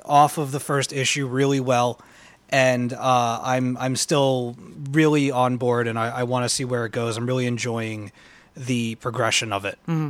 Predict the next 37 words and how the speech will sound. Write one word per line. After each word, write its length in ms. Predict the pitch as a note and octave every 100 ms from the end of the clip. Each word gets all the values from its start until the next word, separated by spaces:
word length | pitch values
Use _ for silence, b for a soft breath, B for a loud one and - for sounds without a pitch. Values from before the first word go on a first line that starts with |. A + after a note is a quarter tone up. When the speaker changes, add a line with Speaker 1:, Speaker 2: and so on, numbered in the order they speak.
| -
Speaker 1:
Uh, 380 | A#2+ A2 A2 A2
it's 180 | C3 -
really 240 | D#3 C3+
cool 300 | B2 C#3+ B2
to 320 | A2+ B2 A2+ - B B B
have 180 | - D3
all 80 | C#3
this, 300 | B2 - - _ - D#3+
what 280 | C#3+ D3+
happened, 380 | - D3 C#3 C3+
happen, 320 | B2+ B2+ C3
all 80 | B2
this 140 | A#2 -
chaos 320 | D3+ C3+ -
going 240 | B2+ A#2+
on, 200 | A#2+ A#2+
and 120 | B2
now 180 | B2+ B2
you're 180 | B2+ B2
introducing 480 | B2 C3 B2 A2+ A#2+
characters 720 | B2+ B2 A2+ A#2+ A#2 A2 G#2 B B B B
that 360 | C3+ B2+ A#2+ A#2
weren't 220 | C#3 C3+
necessarily 540 | B2+ A#2+ - C3 A#2+ A#2
a 40 |
part 200 | - B2
of 80 | A2+
the 60 |
plan, 520 | G#2+ C#3+ B2+ B2 A#2 A#2 B B _
and 160 | C3 B2
it's 320 | A2+ - -
throwing 680 | - - E3 C#3+ C3 C3 B2 C3
a 420 | B2 A#2+ A2 G#2+
wrench 400 | B2+ B2+ B2+ -
into 200 | A#2+ A2+
the 100 | A#2
works. 580 | A2 A2 G2+ - -